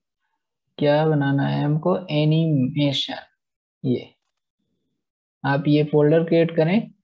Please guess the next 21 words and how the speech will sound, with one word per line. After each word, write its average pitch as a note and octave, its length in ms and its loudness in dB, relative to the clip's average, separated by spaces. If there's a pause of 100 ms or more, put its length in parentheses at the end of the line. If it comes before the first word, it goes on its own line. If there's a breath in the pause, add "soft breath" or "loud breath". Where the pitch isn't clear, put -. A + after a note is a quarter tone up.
(240)
इसके F#3+ 280 2
बाद A3 180 4
animation G#3 560 2
आप G#3+ 280 -2
खुद F#3 200 0
से G#3+ 160 4
बना F#3 340 2
सकते F3+ 380 -2
हैं, F3 320 -2 (160)
ये D3 140 2
कहीं D#3+ 300 -2
से E3+ 120 -2
download D#3+ 520 2
करने D#3+ 260 0
की D#3+ 100 2
जरूरत D3+ 360 2
नहीं E3 220 -10
है। C3+ 260 -8 (1040)
आप D3 120 2
दे-, D#3 280 0
अब D#3 360 -2